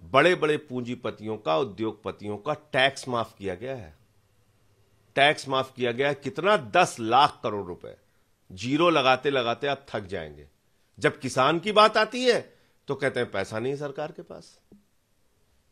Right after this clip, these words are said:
ये बड़ी अजीब बात है। पूंजीपति मित्रों के लिए सारा पैसा है, लाखों करोड़ का कर्जा उनको दे रखा है, बैंकें खाली कर दी, टैक्स के नाम पे दस लाख करोड़ रुपए की छूट दे दी।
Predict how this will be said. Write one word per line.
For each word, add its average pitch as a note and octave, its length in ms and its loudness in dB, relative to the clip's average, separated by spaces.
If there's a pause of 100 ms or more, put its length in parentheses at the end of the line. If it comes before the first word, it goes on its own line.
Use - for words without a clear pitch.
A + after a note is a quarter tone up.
(160)
ये C3 160 2
बड़ी G2+ 260 -2
अजीब A2+ 280 -6
बात C#3+ 240 0
है। F#3 100 -14 (1500)
पूंजीपति E3+ 640 0
मित्रों D#3+ 380 -2
के F#3 120 -2
लिए F#3+ 180 4
सारा G#3 280 4
पैसा D#3+ 360 2
है, D2+ 180 -10 (960)
लाखों C#3 400 4
करोड़ F3 200 -4
का G3 120 2
कर्जा G3+ 560 2
उनको G#3 240 2
दे F3 140 2
रखा E3+ 320 2
है, D3+ 140 2
बैंकें D#3 380 0
खाली A3 320 2
कर G3 160 4
दी, D3 140 -6 (920)
टैक्स F3 340 6
के G#3 140 2
नाम F#3 240 2
पे G#3 160 0
दस E3+ 300 -2
लाख F3+ 260 6
करोड़ G#3+ 240 8
रुपए G#3+ 260 2
की G3 100 -2
छूट F3+ 280 -4
दे C#3 140 2
दी। F2+ 180 -8